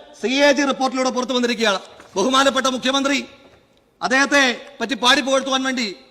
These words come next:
പൂവരണി നമ്പൂതിരിയും പൂവത്തൂർ സതീശനും ഒക്കെ, പൂവത്തൂർ ചിത്രസേനനും ഒക്കെ പറയുന്നത് അദ്ദേഹം കാറ്റിൽ പറക്കുന്ന കഴുകനാണ്, അദ്ദേഹം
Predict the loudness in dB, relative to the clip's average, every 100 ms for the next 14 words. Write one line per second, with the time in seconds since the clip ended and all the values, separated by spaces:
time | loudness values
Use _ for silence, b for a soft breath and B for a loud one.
0 | _ -4 -2 -2 -2 -6 -6 -6 -6 -6
1 | -2 -2 -2 -6 -6 -4 -4 -4 -6 -8
2 | -6 -6 -6 -10 -10 -6 -6 -6 -8 -6
3 | -6 -4 -2 -4 -6 -20 -6 -2 0 0
4 | -4 -10 -20 0 2 2 0 -6 -6 -4
5 | -4 -2 -2 0 0 -2 -4 -12 -20 _
6 | _ _ -2 2 2 2